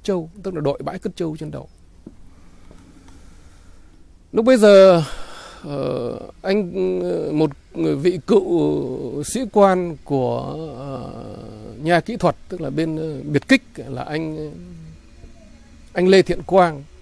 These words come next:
Anh Lê Thiện Quang, anh nhìn tôi, anh, <laughs> anh nói: "Xin lỗi các anh chị em", kêu: "Đủ mẹ vào đất địch rồi." Mà quả thực, cái câu của anh nói nó đúng hoàn toàn với tâm trạng của tôi lúc đó suy nghĩ. Đó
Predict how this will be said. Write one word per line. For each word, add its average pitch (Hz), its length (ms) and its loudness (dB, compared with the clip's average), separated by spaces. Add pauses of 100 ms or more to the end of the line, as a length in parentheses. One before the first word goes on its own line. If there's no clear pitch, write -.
(920)
Anh 190 120 0
Lê 196 140 8
Thiện 175 180 0
Quang, 185 240 6
anh 208 260 0
nhìn 151 240 2
tôi, 180 180 2
anh, 180 100 -2 (220)
<laughs> - 220 -12
anh - 220 -6
nói: 185 180 -2
"Xin 165 220 -2
lỗi 165 120 -4
các 196 140 -6
anh 170 120 -6
chị - 200 -12
em", 165 320 -10
kêu: 165 180 -6 (440)
"Đủ 135 320 -2
mẹ 147 360 -2 (100)
vào 139 280 -2
đất 208 160 -4
địch 170 240 0
rồi." 131 100 -14 (1040)
Mà 156 200 2
quả 147 180 2
thực, 165 180 2 (380)
cái 226 120 -2 (140)
câu 220 320 8
của 151 100 0
anh 170 160 -2
nói 180 200 -4
nó 233 140 -6 (160)
đúng 262 360 -2
hoàn 175 220 -4
toàn 139 280 -6
với 175 100 -8
tâm 180 200 -6
trạng 143 300 -6
của 120 140 -12
tôi 151 220 -8
lúc 156 180 -12
đó 165 120 -10
suy 160 200 -10
nghĩ. 156 120 -14 (2500)
Đó 185 340 4